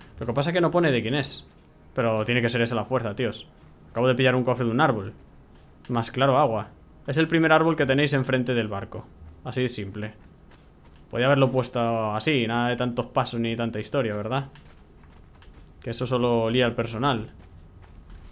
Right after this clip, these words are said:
Aunque podría ser ese árbol también. No creo que haya dos.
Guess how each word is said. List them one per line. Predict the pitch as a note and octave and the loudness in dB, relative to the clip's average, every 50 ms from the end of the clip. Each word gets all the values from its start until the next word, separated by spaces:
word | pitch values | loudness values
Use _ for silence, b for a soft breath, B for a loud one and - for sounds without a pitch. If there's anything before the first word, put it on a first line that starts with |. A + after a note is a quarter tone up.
| - - - - - - - - - - - - - - - - - - - - - - - - - - | -20 -20 -20 -20 -20 -20 -20 -20 -20 -20 -20 -20 -20 -20 -20 -20 -20 -20 -20 -20 -20 -20 -20 -20 -20 -14
Aunque | - B2 A2 G#2+ G#2 | -14 -10 -10 -10 -8
podría | G#2+ G#2+ A2 C3 C3+ | -6 -4 -2 -2 -2
ser | C3+ B2 A2 | -2 -4 -8
ese | G2+ - G2 | -6 -8 -10
árbol | G2+ G2+ G#2 G2+ - | -10 -8 -10 -10 -10
también. | - G2+ B2+ D3 D3 C3 - - - - - | -10 -10 -10 -10 -12 -14 -18 -20 -20 -12 -4
No | C3 B2+ | -4 -2
creo | B2 B2 A#2+ | 0 0 0
que | A#2 G#2 | -2 -4
haya | G2 G2+ G#2 | -8 -8 -10
dos. | G#2+ G#2 G2+ - - - | -10 -10 -12 -14 -16 -18